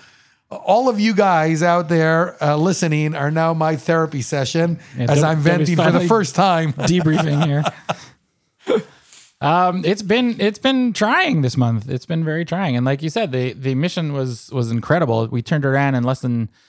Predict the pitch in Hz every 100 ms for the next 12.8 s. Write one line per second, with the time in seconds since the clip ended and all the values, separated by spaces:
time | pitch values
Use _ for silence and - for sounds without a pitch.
0 | _ _ 143 110 95 - 127 113 107 107
1 | 107 123 117 - 123 113 120 127 131 -
2 | 147 139 131 131 123 117 131 127 120 123
3 | 131 147 - _ _ _ - 113 117 110
4 | 139 131 127 131 123 117 127 120 143 147
5 | 139 123 113 107 127 117 113 _ 135 143
6 | 139 117 135 127 127 131 123 127 127 123
7 | 120 127 175 151 151 147 _ _ _ 131
8 | 160 151 143 147 131 131 123 120 147 202
9 | 147 123 117 113 131 131 123 127 123 135
10 | 131 170 170 117 - _ _ - 147 143
11 | 147 147 - - 131 - 131 139 - 135
12 | 131 127 131 127 131 127 127 123